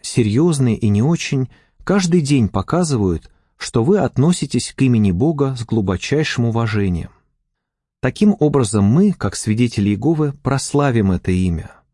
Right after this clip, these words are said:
Вслед за пророком Михеем мы скажем: «Мы будем ходить во имя нашего Бога Иеговы веками,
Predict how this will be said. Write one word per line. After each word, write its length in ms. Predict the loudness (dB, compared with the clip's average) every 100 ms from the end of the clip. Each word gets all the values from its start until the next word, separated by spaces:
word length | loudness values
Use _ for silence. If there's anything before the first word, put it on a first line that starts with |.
| _ _ _ _ _ _
Вслед 320 | -14 0 0 2
за 100 | -2
пророком 500 | 0 0 0 2 2
Михеем 480 | 0 0 2 4
мы 140 | 2 0
скажем: 680 | -2 -4 -2 0 -2 -6 -10 _ _ _ _
«Мы 200 | 2 4
будем 320 | 4 2 2
ходить 420 | 2 0 0 -2
во 140 | 0 0
имя 260 | 2 2
нашего 460 | 2 0 0 0 0
Бога 320 | 2 0 0
Иеговы 580 | -2 -2 0 0 2 0
веками, 720 | 0 -4 -2 0 0 -2 -8